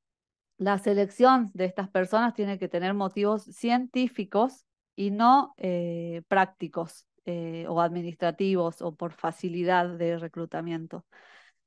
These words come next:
Eh, excluir categóricamente a un grupo puede acentuar disparidades, por lo tanto hay que pensar, eh, eh,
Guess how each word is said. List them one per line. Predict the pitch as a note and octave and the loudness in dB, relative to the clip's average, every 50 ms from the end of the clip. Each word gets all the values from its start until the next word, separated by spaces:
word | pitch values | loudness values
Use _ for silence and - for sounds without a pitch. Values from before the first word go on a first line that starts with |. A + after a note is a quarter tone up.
| _ _ _ | _ _ _
Eh, | - G3 F3+ F3 E3+ E3+ E3 E3 E3 E3+ - - | 0 2 2 2 2 0 -2 -4 -4 -6 -4 -2
excluir | G3+ F#3+ G3 - A3 G#3+ A3 B3 B3+ B3+ - | -2 -2 -2 2 4 4 4 4 4 2 2
categóricamente | A3 G#3 G3 G3 G3+ G3 G#3+ A3+ A#3 A#3 A#3 G#3+ G3+ G3 G3+ G#3 G#3 G3+ - G#3 | 2 2 2 2 0 2 2 2 0 0 -2 -2 -2 -2 -4 -4 -4 -2 0 2
a | G3 F#3+ | 2 2
un | F#3 F3+ | 0 -2
grupo | F#3 G#3+ A#3+ A3 - C4+ C4+ C4+ | -2 -2 -2 0 2 4 2 4
puede | - G#3 G3+ G3+ G3 | 4 2 2 2 0
acentuar | G3 G3 - F#3 F3+ F3 - - F#3 G3 F#3+ G3 F#3 F#3 | -2 -2 -6 -10 -10 -10 -8 -2 0 2 2 2 0 -2
disparidades, | F3 F#3 F3+ - E3+ E3+ F3+ F#3 G3 G#3 A3 A#3 A#3+ | -6 -6 -2 -2 -2 0 2 4 6 6 6 6 2
por | A#3+ - F#3 E3+ | 0 -4 -6 -6
lo | E3+ | -6
tanto | E3 F3 F3 F#3 F#3 - F#3 | -4 -4 -4 -4 0 0 2
hay | F3+ F3+ F3+ | 2 0 0
que | - - F3+ | -4 -8 -8
pensar, | - - E3 E3 E3 - F#3+ F#3+ G3 G3 G#3+ - | -6 -6 -8 -8 -4 0 2 2 2 2 -2 -8
eh, | - F3+ D#3+ E3 E3 D#3+ D#3+ E3 D#3+ E3 D#3+ D#3+ - - _ _ | -12 -12 -12 -10 -12 -12 -14 -14 -14 -14 -14 -16 -16 -18 _ _
eh, | - D#3 D3+ D#3 D3+ D#3 D#3 D#3 | -14 -12 -12 -14 -14 -16 -16 -16